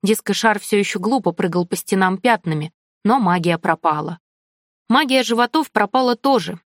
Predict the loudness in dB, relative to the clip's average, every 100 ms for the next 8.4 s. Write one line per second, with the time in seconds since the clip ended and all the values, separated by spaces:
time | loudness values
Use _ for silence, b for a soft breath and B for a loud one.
0 | _ -10 -4 -2 -2 -2 -2 -2 0 -2
1 | -2 -6 0 0 2 0 0 0 0 0
2 | -6 -4 -4 0 0 0 0 0 0 0
3 | 0 -2 -2 -2 -4 -4 -2 0 0 0
4 | -2 -6 -12 -16 -16 _ _ _ 0 2
5 | 2 0 2 2 0 0 0 2 2 2
6 | 0 0 -2 -4 -4 -4 -2 -4 -4 -4
7 | 0 0 0 -4 0 0 0 0 0 -2
8 | -6 -10 -12